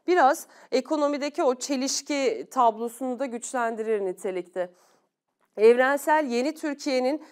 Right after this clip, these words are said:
katil otobanı" manşetiyle anlattı dün gerçekleşen kazayı. Yeni asgari ücret daha cebe girmeden eriyecek. Şimdi bugün aslına bakarsanız bu cümleyi doğrulayan haberlerimiz var.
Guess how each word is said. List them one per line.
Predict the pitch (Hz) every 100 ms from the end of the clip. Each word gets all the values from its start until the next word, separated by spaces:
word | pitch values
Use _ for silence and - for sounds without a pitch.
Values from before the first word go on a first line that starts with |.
| _ -
katil | 254 254 269 349
otobanı" | 285 262 294 240 277 277 254 202 - _
manşetiyle | 214 220 240 285 269 302 262
anlattı | 208 202 220 208 311 269
dün | 233 233
gerçekleşen | 208 196 226 214 220 214 240 226
kazayı. | 240 220 190 202 180 175 165 _ _ -
Yeni | 247 302 339
asgari | 294 302 311 330
ücret | 302 247 262 269
daha | 262 302
cebe | 262 262 254
girmeden | 226 294 254 226 247 269
eriyecek. | 190 220 220 190 185 - - -
Şimdi | 240 240
bugün | 269 349 277 240 349 - -
aslına | 214 240 302
bakarsanız | 285 294 359 392 - 247 269 - - -
bu | 262 311
cümleyi | 311 311 302 302
doğrulayan | 247 277 285 285 294 302
haberlerimiz | 294 247 262 269 277 330 370 285
var. | 269 185